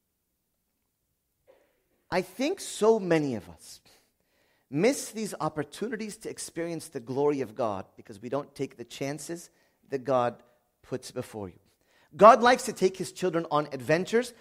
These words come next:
and he takes them on adventures not just alone. We talked about that in a journey of following God in his service. But the next thing is, is to be committed to loving someone. To be committed to risking everything for the sake of love.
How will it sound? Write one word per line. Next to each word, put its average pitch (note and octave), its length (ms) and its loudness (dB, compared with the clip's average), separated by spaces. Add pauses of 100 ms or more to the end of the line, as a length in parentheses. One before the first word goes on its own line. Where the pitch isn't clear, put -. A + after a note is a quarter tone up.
(180)
and F3 120 2
he E3 60 0
takes - 260 4
them C4 160 2
on G#3+ 140 8
adventures A3+ 580 4 (720)
not C4 260 8
just C#4 280 10
alone. A3 300 10
We A3 80 2
talked C4+ 260 4
about G#3+ 200 8
that G3+ 180 8 (200)
in F#3+ 100 8
a F#3 60 6
journey A3 400 8
of F#3 100 2
following G#3+ 380 8
God G3 220 10
in F#3 60 2
his F3 100 2
service. G#3 280 4 (200)
But G#3 120 2
the A3 60 8
next B3+ 300 6
thing C4 200 2
is, B3+ 180 4 (160)
is G#3 200 4
to G#3 100 -6
be G#3 120 -2
committed A3+ 680 2 (260)
to F#3+ 160 -2
loving D3+ 460 0
someone. G2+ 400 -12 (880)
To - 80 -6
be A3+ 120 0
committed B3 480 6
to B3+ 380 2 (580)
risking B3 540 8
everything A#3+ 420 6
for G3 140 0
the F#3 100 2
sake G#3+ 480 8 (240)
of E3+ 160 6
love. D#3+ 420 8